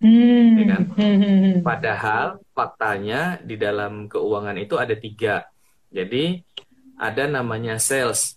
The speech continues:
Speaker 2: Sales itu adalah kebanggaan.
Speaker 1: Hmm.
Speaker 2: Jadi makanya kalau ada orang bilang, "Wah, ini omsetnya bagus." Kalau saya nggak peduli omset, ya. Kenapa? Nanti ada yang bilang, "Eh, itu untungnya sekian persen." Iya,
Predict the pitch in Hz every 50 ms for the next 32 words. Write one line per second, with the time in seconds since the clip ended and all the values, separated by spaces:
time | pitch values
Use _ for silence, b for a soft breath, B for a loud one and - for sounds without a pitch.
0 | _ _ _ - - - 127 123 117 - - - - - 113 107 104 - 110 107
1 | 104 104 - 101 104 101 101 101 98 - - 98 95 - - 175 180 202 208 202
2 | 196 185 175 - - 165 110 113 123 123 127 120 98 101 101 101 104 101 101 -
3 | 104 143 _ - - 120 123 - - 170 202 208 196 190 180 170 - 151 170 190
4 | 208 202 185 - - 160 160 - 185 180 - 190 190 165 147 143 143 160 165 151
5 | - - - - 98 101 101 98 131 139 160 165 - - 120 113 117 131 131 117
6 | 98 104 101 104 - 98 - - _ _ _ _ _ _ _ - 98 104 113 123
7 | 131 - _ _ _ _ - 139 147 180 208 180 - 147 139 151 170 170 - _
8 | _ _ _ _ _ - - - - - 117 120 123 - 190 170 160 160 156 156
9 | 165 170 156 139 123 - - 139 156 - - - 156 165 - 240 226 - - 165
10 | 170 170 165 175 185 208 214 202 - - - 165 160 170 170 - - 202 190 180
11 | 143 120 113 117 - - 139 151 135 117 107 98 - -